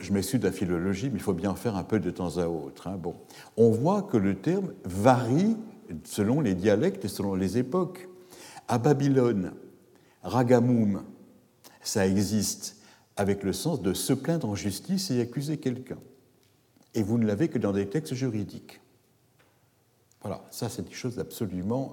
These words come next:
euh, claire. Ragamum, c'est se plaindre. Si vous le regardez dans la langue de Marie, eh bien, c'est pas se plaindre, c'est parler haut et fort. Alors,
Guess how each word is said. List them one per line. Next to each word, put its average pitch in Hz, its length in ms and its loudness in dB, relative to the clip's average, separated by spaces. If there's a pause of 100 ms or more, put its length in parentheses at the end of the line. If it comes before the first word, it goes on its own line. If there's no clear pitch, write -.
euh, 80 160 -10 (500)
claire. 120 380 2
Ragamum, 101 580 -2
c'est 92 180 -6
se - 160 -4
plaindre. - 460 -10 (680)
Si 196 200 6
vous 196 140 8
le 170 60 8
regardez 139 760 6 (240)
dans 110 140 6
la 101 160 6
langue 135 280 6
de 104 100 6
Marie, 98 500 4 (840)
eh 101 60 -2
bien, 104 220 0
c'est - 160 0
pas 190 180 0
se 127 140 2
plaindre, 92 560 -2 (220)
c'est - 560 -2
parler 143 340 0 (140)
haut 185 100 8
et 190 100 6
fort. - 520 -8 (1500)
Alors, 92 160 -4